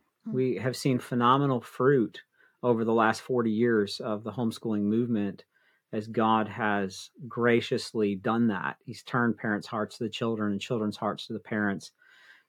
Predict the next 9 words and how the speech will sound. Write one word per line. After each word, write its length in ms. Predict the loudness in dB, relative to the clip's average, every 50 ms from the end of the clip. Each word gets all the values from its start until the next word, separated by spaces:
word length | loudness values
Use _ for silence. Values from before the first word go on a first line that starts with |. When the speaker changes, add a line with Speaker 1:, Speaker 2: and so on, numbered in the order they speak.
| _ -8
Speaker 2:
And 300 | -4 -2 0 0 0 2
we've 180 | 2 0 0 -2
seen 380 | -2 0 2 2 4 4 4 2
an 160 | 0 0 0
awakening, 600 | 2 4 6 6 6 6 4 2 0 0 -2 -4
a 40 | -6
spiritual 600 | -6 -8 0 6 6 8 8 6 4 2 2 4
awakening, 760 | 4 4 4 4 4 2 2 0 0 0 2 0 -2 -4 -6 _ _ _ _ _ _ _ _ _ _ _ _ -8
uh, 280 | -6 -6 -4 -4 -6